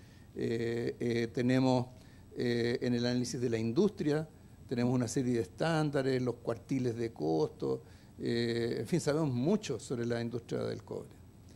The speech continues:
Sobre la industria del litio sabemos mucho menos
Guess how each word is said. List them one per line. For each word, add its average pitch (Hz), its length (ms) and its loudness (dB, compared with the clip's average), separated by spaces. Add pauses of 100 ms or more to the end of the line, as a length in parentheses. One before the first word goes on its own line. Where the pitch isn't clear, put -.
(340)
Sobre - 160 -2
la 117 60 4
industria 147 280 0
del 147 60 0
litio 156 180 -2
sabemos 143 300 0
mucho 156 360 -2
menos 151 480 -4